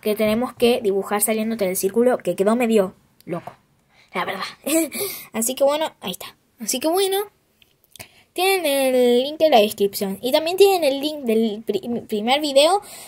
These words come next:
donde hicimos el, el reto de impregnar con,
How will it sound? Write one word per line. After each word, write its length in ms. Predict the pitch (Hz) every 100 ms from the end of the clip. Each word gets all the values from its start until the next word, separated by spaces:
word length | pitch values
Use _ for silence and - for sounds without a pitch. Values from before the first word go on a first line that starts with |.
| - _
donde 960 | 247 247 240 247 254 269 277 277 269 -
hicimos 640 | 240 233 269 233 202 226 -
el, 180 | 226 -
el 180 | 226 208
reto 460 | 247 269 330 370
de 100 | 294
impregnar 640 | 220 220 214 202 214 262 330
con, 240 | 214 202